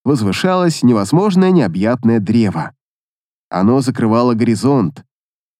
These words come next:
Его крона рождала тень на много километров вокруг. Перед этим титаном —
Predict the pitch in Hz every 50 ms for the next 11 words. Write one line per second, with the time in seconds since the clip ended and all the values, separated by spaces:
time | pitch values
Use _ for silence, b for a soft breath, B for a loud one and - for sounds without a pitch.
0 | _ _ - 101 113 147 165 - 170 180 180 180 180 170 160 147 131 123 147 151
1 | 147 131 113 120 - 160 156 151 143 120 110 - _ _ _ - 90 101 110 127
2 | 156 190 208 208 185 170 - 180 160 135 110 110 123 131 - 127 120 104 - 104
3 | 117 110 - 113 107 92 - - - - _ _ _ _ _ _ _ _ _ _
4 | _ _ - 120 127 147 156 214 226 - 143 120 98 101 98 - - 196 202 196
5 | 190 185 170 147